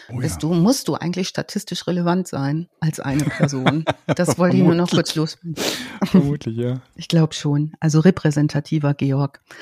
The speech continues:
Speaker 1: Ja.
Speaker 2: Ich bin froh, dass ihr da seid und schade, dass Jochen nicht da ist, denn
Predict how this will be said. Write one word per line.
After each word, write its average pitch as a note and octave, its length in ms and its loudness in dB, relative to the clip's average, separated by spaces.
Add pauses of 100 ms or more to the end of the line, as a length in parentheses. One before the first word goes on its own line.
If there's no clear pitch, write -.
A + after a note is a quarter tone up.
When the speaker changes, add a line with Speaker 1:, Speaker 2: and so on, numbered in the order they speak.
(260)
Speaker 1:
Ja. A#2+ 140 -2
Speaker 2:
Ich G3+ 180 0
bin F#3 140 4
froh, - 180 0
dass E3 220 2
ihr D#3+ 80 -2
da D#3 220 2
seid D#3+ 260 2
und D#3 220 2
schade, D#3 260 4
dass D3 180 0
Jochen D3+ 300 2
nicht D#3 220 2
da E3 100 2
ist, - 280 -2
denn F#3+ 200 6